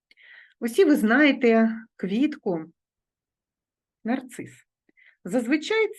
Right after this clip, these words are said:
це рослина завз-, завдовжки шістдесят сантиметрів. А ось найвищий жовтий нарцис.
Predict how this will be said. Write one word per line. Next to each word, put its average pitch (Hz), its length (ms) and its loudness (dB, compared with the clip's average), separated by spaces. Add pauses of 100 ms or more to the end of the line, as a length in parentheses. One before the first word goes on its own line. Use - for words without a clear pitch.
це 294 220 2
рослина 262 640 0
завз-, 185 520 -8
завдовжки 214 580 -2
шістдесят 214 600 -6
сантиметрів. 202 600 -8 (1200)
А 185 120 0
ось 233 420 -2 (280)
найвищий 220 720 2
жовтий 180 420 -4
нарцис. 180 640 -8